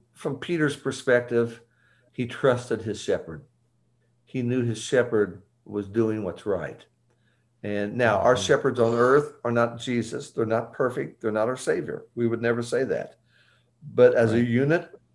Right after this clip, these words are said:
Speaker 1: they've got godly wisdom, tons of experience. And when they want to talk to me, they want to advise me, I need to listen to them. I need to realize
Speaker 2: Mm-hmm.
Speaker 1: that they're doing this to make me a better me.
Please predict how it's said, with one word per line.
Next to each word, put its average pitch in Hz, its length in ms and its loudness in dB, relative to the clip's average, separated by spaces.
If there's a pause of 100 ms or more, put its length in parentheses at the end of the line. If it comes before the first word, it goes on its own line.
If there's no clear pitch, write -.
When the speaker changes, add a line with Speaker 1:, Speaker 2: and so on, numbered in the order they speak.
(360)
Speaker 1:
they've 117 160 0
got 117 420 2
godly 117 400 4
wisdom, 135 720 2 (160)
tons 160 420 0
of 110 140 -4
experience. 139 800 -6 (680)
And 131 460 0
when 135 420 -2
they 156 380 0
want 135 460 -2
to 151 80 -4
talk 175 340 -8
to 143 80 -4
me, 95 160 -2
they 110 160 2
want 147 160 -2
to 147 80 0
advise 123 560 -2
me, 73 240 -12 (300)
I - 40 -8
need 208 140 -6
to 170 100 -6
listen 170 360 -8
to - 100 -12
them. - 260 -16 (600)
I 147 80 -8
need 175 120 0
to 156 80 0
realize 135 460 4
Speaker 2:
Mm-hmm. 95 120 -6
Speaker 1:
that 120 280 4 (460)
they're 143 80 2
doing 160 400 2
this 120 360 -2 (100)
to 113 80 -6
make 123 260 -4
me 156 200 -2
a 151 100 -2
better 127 360 2
me. 170 480 -10